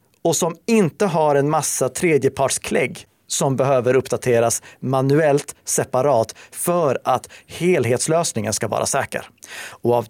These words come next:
det skälet så behöver du nu inte vara orolig för att klicka på en länk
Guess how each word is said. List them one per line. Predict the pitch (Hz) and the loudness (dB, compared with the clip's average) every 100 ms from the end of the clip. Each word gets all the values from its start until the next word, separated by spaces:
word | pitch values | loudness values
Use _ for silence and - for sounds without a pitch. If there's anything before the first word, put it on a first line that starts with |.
| - | 2
det | 208 | 2
skälet | - 135 104 - - - - | 2 0 -2 -4 -6 -12 -16
så | - 143 | -4 -2
behöver | 123 135 139 127 | 0 2 2 2
du | 110 185 214 | 2 4 4
nu | 180 151 143 | 4 2 0
inte | 156 117 - | -2 -2 -2
vara | 131 120 123 | 0 0 0
orolig | 160 139 120 165 156 104 131 - - | 2 2 4 4 2 2 0 -4 -18
för | - 151 135 123 | -6 0 2 2
att | 131 - | -2 -6
klicka | - 185 - - 147 | -4 -4 -2 -6 -4
på | - 135 - | 0 2 2
en | 123 | 0
länk | 135 165 127 139 - | 0 0 0 -4 -10